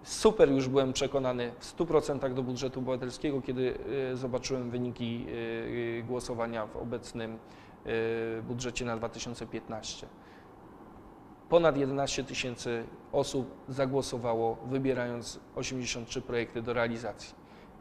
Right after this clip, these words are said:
Trzysta sześćdziesiąt wniosków, które w-, wpłynęły z zadaniami do realizacji. Oczywiście tam proces weryfikacji był, e, część z nich odpadło w, w tym podziale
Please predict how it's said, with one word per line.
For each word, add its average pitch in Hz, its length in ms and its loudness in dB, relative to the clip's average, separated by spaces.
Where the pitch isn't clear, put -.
Trzysta - 320 2
sześćdziesiąt 127 520 0
wniosków, 123 400 -2
które 117 260 -4
w-, - 260 -8
wpłynęły 120 580 -2
z 117 60 -10
zadaniami 120 840 0
do 120 260 0
realizacji. 127 600 2
Oczywiście 117 300 -4
tam 117 160 -4
proces 131 300 0
weryfikacji 127 680 -2
był, 117 200 -4
e, - 40 -4
część 131 240 4
z 135 40 -6
nich 131 140 -4
odpadło 123 500 0
w, 123 500 -6
w 117 40 -14
tym 117 800 -6
podziale 117 380 0